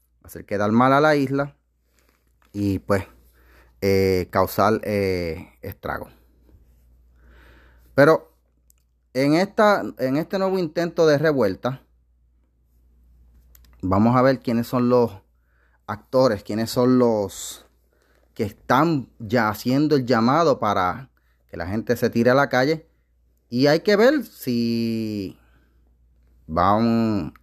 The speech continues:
a obtener un logro, porque la última vez que lo intentaron, si no mal no recuerdo, fue en mayo, fue sendo papelón, ¿sabes? <laughs>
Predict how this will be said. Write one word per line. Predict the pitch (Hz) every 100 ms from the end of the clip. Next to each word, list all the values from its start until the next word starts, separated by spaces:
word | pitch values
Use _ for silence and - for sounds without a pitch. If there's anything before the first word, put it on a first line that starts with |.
| _ -
a | 98
obtener | 95 - 92 98 104 110 -
un | 110 104
logro, | 113 175 180 113 _ _ _ _ _ _ -
porque | - - 82 80 - _ _ _
la | 67 82 90
última | 117 240 160 180 170
vez | 180
que | 185
lo | 180
intentaron, | 170 185 156 151 190 170
si | -
no | 98
mal | 104 113
no |
recuerdo, | 120 127 127 127
fue | 156
en |
mayo, | 170 170 156 196 202 _ _ _ _ _ _ _ _ _
fue | - 92 90 87
sendo | - 107 104 95
papelón, | - - 113 175 143 _ _ -
¿sabes? | 87 82 - -
<laughs> | 147